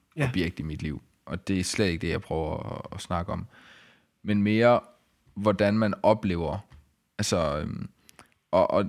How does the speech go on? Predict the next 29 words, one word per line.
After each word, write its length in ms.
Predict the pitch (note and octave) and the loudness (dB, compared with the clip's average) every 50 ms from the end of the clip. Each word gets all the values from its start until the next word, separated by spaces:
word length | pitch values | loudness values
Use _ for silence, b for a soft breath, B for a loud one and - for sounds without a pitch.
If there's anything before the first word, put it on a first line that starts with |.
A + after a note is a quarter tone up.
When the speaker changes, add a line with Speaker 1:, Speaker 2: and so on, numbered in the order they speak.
| - - | 0 -2
Speaker 2:
og 140 | A2 A2 | 0 2
det 80 | - C3 | 2 0
er 40 | B2+ | 0
sådan, 180 | C3 - C3 | 0 0 0
måske 560 | B2 A#2 G#2+ - - C#3+ C3+ A#2 G2+ G#1+ E2+ A2 | 0 0 0 0 0 0 0 0 0 0 2 4
jeg 100 | A2 G#2 | 6 6
er 40 | |
i 40 | G#2 | 6
gang 200 | G#2 A2 A2 G#2+ | 6 4 4 4
med 100 | F#2+ F#2 | 2 0
at 60 | F#2 - | 0 0
få 180 | - G2+ F#2 | -2 -2 0
mit 180 | F#2 F#2+ F#2+ G2 | 0 2 2 2
hoved 260 | G2+ A2 G#2 A2 G#2 | 2 2 2 2 2
ud 80 | G2 F#2+ | 0 0
af 60 | F2+ | -2
min 100 | E2+ D#2+ | -2 -2
egen 180 | D2+ D#2+ F2+ F#2 F#2+ | 0 0 0 0 0
røv, 240 | F#2 F2+ E2+ - - _ _ _ _ _ - | 0 0 -2 -4 -8 _ _ _ _ _ -4
øh, 720 | G#2 G2 F2+ E2 - F2+ D2+ D2+ C#2+ C2+ C#2+ C#2+ C#2 B1+ | -2 0 0 0 0 0 0 -2 -2 -4 -4 -6 -6 -8
Speaker 1:
Mm. 180 | A#1 B1 - - - - - - - - | -8 -10 -12 -14 -14 -16 -16 -18 -8 -4
Speaker 2:
ved 180 | A2 G#2+ A2 G#2+ | 0 2 2 2
sådan, 240 | G#2+ - A#2 G#2+ E2 | 0 0 -2 -2 0
at 280 | B1+ F#2 F#2+ - - b b b b b b b b b b _ _ - | 0 0 0 -2 -4 b b b b b b b b b b _ _ -4
det 80 | A#2 A2+ | -2 0
er 40 | A#2 | 0
ikke 160 | A#2 - - _ - | -2 -4 -2 _ 2
alle, 340 | A#2 A2+ A2+ A#2+ B2+ B2+ B2+ - - _ _ _ _ _ _ _ _ _ _ _ _ _ _ _ - | 4 4 6 4 2 2 0 -4 -12 _ _ _ _ _ _ _ _ _ _ _ _ _ _ _ 4
der 180 | A2 F#2+ F#2 | 4 6 4